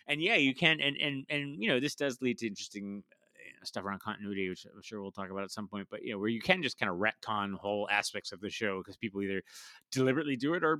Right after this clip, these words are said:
just forgot or didn't realize something happened, and you have to try to make it all fit together. Um,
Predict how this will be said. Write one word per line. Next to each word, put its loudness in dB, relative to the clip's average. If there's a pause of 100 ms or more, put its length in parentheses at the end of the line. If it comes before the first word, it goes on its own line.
just -2
forgot 8
or 2
didn't 0
realize 2
something -6
happened, 0
and -4
you -2
have -6
to -14
try 0
to -2
make -4
it -2
all 0
fit -10
together. 0 (400)
Um, 6